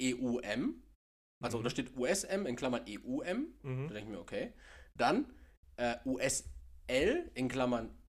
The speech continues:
Speaker 1: E U L.
Speaker 2: Mhm, mhm, soweit nachvollziehbar.
Speaker 1: Soweit nachvollziehbar. Und dann, äh, war nichts mehr weiter verfügbar.
Speaker 2: Okay.
Speaker 1: Und, aber es gab dann plötzlich noch so eine andere Staffelung von Größen.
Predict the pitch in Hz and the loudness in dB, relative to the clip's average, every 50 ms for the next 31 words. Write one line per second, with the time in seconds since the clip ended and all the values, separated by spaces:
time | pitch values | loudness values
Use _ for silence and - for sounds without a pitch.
0 | _ - 117 113 113 107 117 113 113 123 123 131 147 165 202 254 330 359 - - | _ -8 -6 -4 -4 -4 -6 -6 -6 -4 -2 0 2 2 2 2 2 -2 -6 -10
1 | - _ _ - 120 117 117 127 160 208 233 175 131 127 131 160 175 143 117 117 | -20 _ _ -14 -12 -10 -8 -6 -6 -4 -4 -4 -4 -6 -6 -6 -6 -8 -6 -2
2 | 120 120 113 113 120 123 147 147 147 165 165 - 190 214 247 120 - 113 110 104 | -2 -2 0 0 -2 -2 -2 -4 -4 -6 -6 -6 -6 -4 -2 0 0 0 2 0
3 | 220 - - - 180 175 - - 196 190 214 240 302 - - - - - - - | 0 -2 0 0 -2 -2 -2 -4 -4 -2 -2 -2 -4 -4 -6 -8 -8 -8 -10 -16
4 | - _ _ - 139 139 139 151 156 160 170 175 180 180 175 - - - _ _ | -20 _ _ -2 0 2 6 6 6 6 6 2 2 0 -2 -4 -10 -18 _ _
5 | _ - 143 143 143 143 143 139 139 135 - - _ _ _ _ - 120 120 131 | _ -2 2 2 4 4 2 2 -2 -4 -6 -12 _ _ _ _ -18 -2 4 6
6 | 135 139 143 147 - - - 151 143 143 139 139 135 - - - 120 120 127 131 | 6 8 6 4 0 0 2 4 6 6 6 4 2 0 -4 -4 2 2 2 4
7 | 143 127 - 139 127 - - 123 120 123 - 98 80 - - - _ - - 120 | 4 2 0 0 -2 -2 -2 -2 -4 -4 -4 -6 -6 -8 -10 -18 _ -8 -8 -4
8 | - 135 143 175 208 - - - - - - - - - _ _ _ - 151 170 | 0 0 0 0 0 -4 -10 -18 -20 -20 -20 -20 -20 -20 _ _ _ 4 4 4
9 | 208 202 - - - - 147 160 156 - - 175 175 202 190 180 - 196 190 175 | 4 4 -2 -8 -4 0 4 4 4 6 6 4 4 4 2 2 2 0 -2 0
10 | 170 180 165 - 170 - - 196 - - 160 143 - - - 110 - - 120 113 | -2 -2 0 2 0 2 4 4 4 4 4 4 4 4 2 2 2 0 -2 -2
11 | 120 120 - 120 117 117 117 110 120 127 143 139 - 202 247 294 - | -2 -2 -2 -2 -2 -2 0 0 2 2 2 0 0 -2 -2 -4 -6